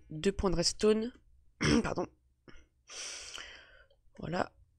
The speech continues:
Après, vous mettez, on va faire des, des, je sais pas comment, des, des sortes de pulseurs.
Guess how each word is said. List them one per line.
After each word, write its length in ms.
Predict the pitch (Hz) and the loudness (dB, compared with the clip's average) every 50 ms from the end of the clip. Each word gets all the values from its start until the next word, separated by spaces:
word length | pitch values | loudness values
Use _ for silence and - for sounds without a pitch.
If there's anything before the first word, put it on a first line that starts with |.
| _ _ | _ _
Après, 280 | - - - - - 180 | 0 0 2 0 -2 -2
vous 140 | 180 - 185 | -2 0 0
mettez, 540 | 175 175 165 - - 185 175 170 160 160 | 0 0 0 0 2 2 4 4 2 2
on 60 | 156 160 | 0 0
va 100 | 160 165 | 0 0
faire 220 | - - 180 165 | 0 0 0 0
des, 360 | 160 160 156 151 147 147 143 143 143 147 - - - - - - - | 0 0 0 0 0 0 0 -2 -4 -6 -6 -10 -12 -18 -16 -12 -8
des, 260 | 143 156 156 156 151 | -4 -2 -2 0 0
je 120 | 147 - | 0 0
sais 60 | - - | 0 0
pas 120 | - 165 | -2 -4
comment, 280 | - - - 156 160 160 | -2 -4 -4 -4 -2 -2
des, 560 | 156 143 147 147 143 139 139 139 139 143 143 151 165 196 _ - | -2 -2 -2 -4 -4 -4 -4 -4 -4 -6 -8 -10 -12 -18 _ -10
des 80 | - 151 | -6 -2
sortes 300 | - - 180 - - 151 | -2 -2 -2 -4 -6 -8
de 60 | - | -8
pulseurs. 580 | - - - 190 - - - 185 185 170 170 | -6 -4 -4 -4 -4 -4 -2 -2 -2 -2 -4